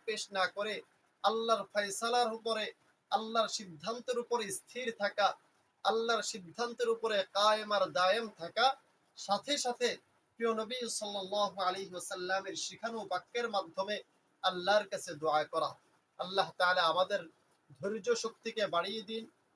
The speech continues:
আল্লাহ তাআলা এই মুসিবত থেকে আমাদেরকে হেফাজত করুন। আল্লাহ তাআলা আমাদের সবাইকে উদ্ধার করুন।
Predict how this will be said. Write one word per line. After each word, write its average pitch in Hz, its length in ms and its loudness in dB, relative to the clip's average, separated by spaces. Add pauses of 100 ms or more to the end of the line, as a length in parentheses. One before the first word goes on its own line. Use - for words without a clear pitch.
(120)
আল্লাহ 185 380 -2
তাআলা 185 500 4 (300)
এই 190 160 -2
মুসিবত 240 640 -2
থেকে 214 240 -4
আমাদেরকে 190 540 0
হেফাজত 220 680 0
করুন। 233 300 2 (380)
আল্লাহ 208 340 0
তাআলা 190 500 4 (340)
আমাদের 208 400 4
সবাইকে 214 840 0 (440)
উদ্ধার 214 500 0
করুন। 240 360 0